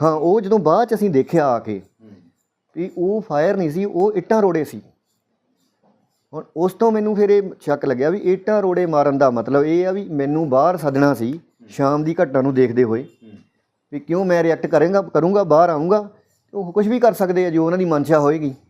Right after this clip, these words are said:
Speaker 2: ਠੀਕ ਹੈ।
Speaker 1: ਤੇ ਇਹ ਸਰ ਘਟਨਾ ਵਾਪਰੀ, ਤਾਂ ਉਸ ਤੋਂ ਬਾਅਦ ਫਿਰ ਮੈਂ ਪੁਲਿਸ ਨੂੰ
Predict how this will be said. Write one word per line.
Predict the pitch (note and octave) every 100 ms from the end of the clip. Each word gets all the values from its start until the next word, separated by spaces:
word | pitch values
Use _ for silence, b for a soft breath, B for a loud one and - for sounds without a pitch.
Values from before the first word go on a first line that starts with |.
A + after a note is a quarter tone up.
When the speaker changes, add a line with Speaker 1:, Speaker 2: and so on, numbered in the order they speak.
| _ _ _ _ _ -
Speaker 2:
ਠੀਕ | A2+ -
ਹੈ। | - _ _ -
Speaker 1:
ਤੇ | - _ D3+
ਇਹ | G3 A3+
ਸਰ | G3 G3+
ਘਟਨਾ | F3+ C3+ D3
ਵਾਪਰੀ, | C#3+ C#3+ D#3+
ਤਾਂ | F#3
ਉਸ | F3+
ਤੋਂ | D#3+ G3
ਬਾਅਦ | F#3+ F#3
ਫਿਰ | F#3+
ਮੈਂ | F3+
ਪੁਲਿਸ | D3+ D3 C3+
ਨੂੰ | C#3